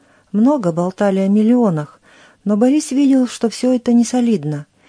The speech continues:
И хотя районные менты все на корню были куплены коммерсантами, бывший комитетчик отлично понимал, что круговая порука гроша ломаного не стоит.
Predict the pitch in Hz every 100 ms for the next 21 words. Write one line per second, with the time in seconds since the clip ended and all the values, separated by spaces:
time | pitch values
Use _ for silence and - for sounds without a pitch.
0 | _ _ - - 214 226 220 220 208 226
1 | 214 214 214 220 214 180 160 - - 214
2 | 196 - 208 196 175 160 196 185 - 214
3 | - 170 165 - 175 170 - 262 262 165
4 | 151 143 - _ - _ - 240 277 302
5 | 269 254 240 254 269 - 233 - 202 -
6 | 226 247 - 165 160 180 185 196 254 269
7 | _ - - - 208 196 220 208 226 202
8 | 185 - 190 254 277 247 208 208 254 269
9 | 220 165 170 170 170 170 175 180 - -
10 | 170 151 -